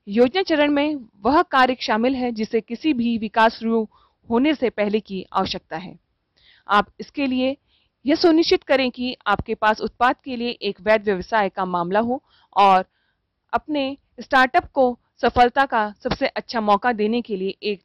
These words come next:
ठोस रणनीति हो। दूसरा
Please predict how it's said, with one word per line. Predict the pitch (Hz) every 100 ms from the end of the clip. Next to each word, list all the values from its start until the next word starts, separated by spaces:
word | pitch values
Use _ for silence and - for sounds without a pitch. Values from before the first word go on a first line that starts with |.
| -
ठोस | 262 220 - _ _ _
रणनीति | 208 240 277 269 233 254 _ _ - -
हो। | 180 - _ _ _ _ _ _ _ _ _ _ _ _ _ _ _ _ _ _ _ _ 226
दूसरा | 208 294 339 415 453